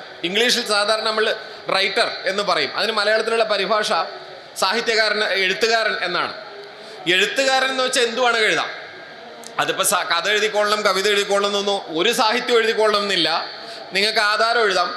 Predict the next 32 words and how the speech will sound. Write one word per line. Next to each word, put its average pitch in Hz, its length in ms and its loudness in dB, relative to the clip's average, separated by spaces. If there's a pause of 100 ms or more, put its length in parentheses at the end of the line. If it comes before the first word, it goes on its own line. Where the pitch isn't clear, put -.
(120)
എന്ത് 214 200 0
വേണമെങ്കിലും 247 280 4
എഴുതാം. 190 200 2 (240)
എന്ത് 190 200 -2
എഴുതുന്നവനും 233 480 2
എഴുത്തുകാരനാണ്. 208 640 0 (320)
എഴുത്തും 180 280 2
വായനയും 220 340 2
പഠിച്ചവർക്കൊക്കെ 208 600 0
എഴുത്തുകാരനാവാം. 180 600 0 (560)
പക്ഷെ - 200 0 (140)
സാഹിത്യം 254 560 0 (100)
എന്ന 254 200 4
വാക്കിന് 233 380 2
അതിനേക്കാൾ 240 420 2
വലിയൊരു 233 320 4
അധിക 208 220 2 (100)
മൂല്യമുണ്ട്. 214 440 2 (240)
എന്താണ് 226 300 4
ആ - 100 2
മൂല്യം? 196 260 0 (720)
ആ 208 40 4 (100)
മൂല്യം 262 300 2 (380)
സാഹിത്യം 220 540 0
എന്ന 254 100 -2 (120)
വാക്കിൻ്റെ 226 440 2
അർത്ഥ 208 220 -2
തൻ-, 160 160 -4 (140)
അർത്ഥം 180 340 -2
തന്നെ 220 220 0
എടുത്താൽ 156 340 -2 (760)
സഹിതം 226 440 0